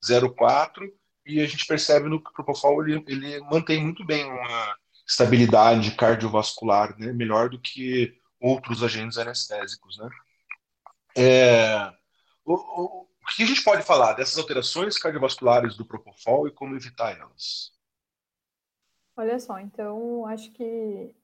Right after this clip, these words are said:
Speaker 2: é, você falou bem, né? Ali na indução, acho que é o momento mais crítico, realmente, porque a gente tá, é, utilizando uma dose relativamente alta pra esse paciente perder a consciência.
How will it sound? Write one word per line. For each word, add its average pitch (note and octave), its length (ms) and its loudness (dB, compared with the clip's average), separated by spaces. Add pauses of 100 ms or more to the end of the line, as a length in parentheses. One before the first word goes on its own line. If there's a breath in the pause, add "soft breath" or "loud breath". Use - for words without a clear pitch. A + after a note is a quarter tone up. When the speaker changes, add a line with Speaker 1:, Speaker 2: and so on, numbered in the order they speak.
Speaker 2:
é, G#3 300 -14
você A3+ 140 -6
falou A3+ 300 -2
bem, A3 300 -4
né? A#3+ 360 -4
Ali A3 240 -6
na B3 100 -2
indução, B3 520 -2
acho C#4+ 160 -10
que - 40 -12
é C#4+ 40 -4
o C#4 40 -8
momento C#4 380 -6
mais C4+ 240 -10
crítico, A3 540 -12
realmente, G#3+ 640 -10
porque - 200 -20
a A3 60 -8
gente A3 240 -12
tá, B3 400 -8 (600)
é, G#3+ 480 -8
utilizando A#3+ 680 -4
uma A#3 580 -10
dose G3+ 720 -10
relativamente G#3 720 -16
alta A#3+ 360 -10
pra D#4+ 200 -10
esse E4+ 120 -16
paciente F4+ 400 -12
perder E4+ 220 -6
a E4+ 80 -10
consciência. E4 600 -12